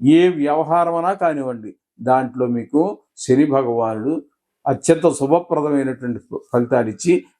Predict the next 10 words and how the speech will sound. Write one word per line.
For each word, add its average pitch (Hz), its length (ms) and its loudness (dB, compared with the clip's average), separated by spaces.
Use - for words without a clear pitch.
దాన్ని 131 300 2
పరిపూర్ణం 139 540 0
చేయగలుగుతారు. 101 720 -4
ఈ 131 100 6
విధమైన 143 320 2
ఫలితాలన్నీ 110 680 -4
కూడా 110 200 -4
మీకు 135 420 -4
ఏకాదశి 147 680 2
స్థాన 117 440 -4